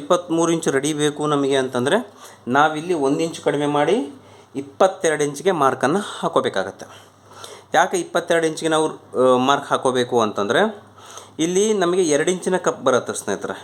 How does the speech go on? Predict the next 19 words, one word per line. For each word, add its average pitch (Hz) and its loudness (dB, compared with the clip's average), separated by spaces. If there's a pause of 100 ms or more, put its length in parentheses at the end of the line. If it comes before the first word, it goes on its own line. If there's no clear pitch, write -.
(360)
ಎರಡು 156 2
ಇಂಚಿನ 175 -2
ಕಪ್ಪು 165 0
ಅಂತಂದರೆ 151 -2
ನಮಗೆ 147 0
ಎಷ್ಟಾಯಿತು? 147 -2
ಇಪ್ಪತ್ತೆರಡು 147 -2
ಪ್ಲಸ್ 143 -2
ಎರಡು 139 2
ಅಂತಂದರೆ 139 0 (680)
ಇಪ್ಪತ್ನಾಲ್ಕು 139 2
ಆಯಿತು. - 0 (640)
ಓಕೆನಾ? 143 0 (380)
ಇಪ್ಪತ್ನಾಲ್ಕು. 160 0
ಇದರಲ್ಲಿ 175 2 (200)
ಅರ್ಧ 165 -2
ಇಂಚು 170 -2
ಕೆಳಗಡೆ 160 0
ಸ್ಟಿಚಿಂಗ್ 151 -8